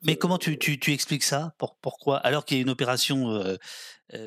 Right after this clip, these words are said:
Speaker 1: exceptionnelle, euh, pourquoi finalement il y a un peu moins d'émeutes que, que, que ce qui a pu se passer par le passé ?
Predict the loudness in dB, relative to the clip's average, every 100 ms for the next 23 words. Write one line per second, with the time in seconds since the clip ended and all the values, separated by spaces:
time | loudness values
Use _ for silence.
0 | -4 0 0 2 2 2 0 -2 -4 0
1 | 2 2 2 2 0 -2 -4 0 2 2
2 | 0 0 0 2 0 2 0 0 -2 0
3 | 0 0 0 2 0 -2 -2 0 2 0
4 | -2 -4 -8 -20 _ -16 -14 -16 -12 -4
5 | -4 -4 -10 -6 -4 0 2 2 0 0
6 | 0 0 -2 -6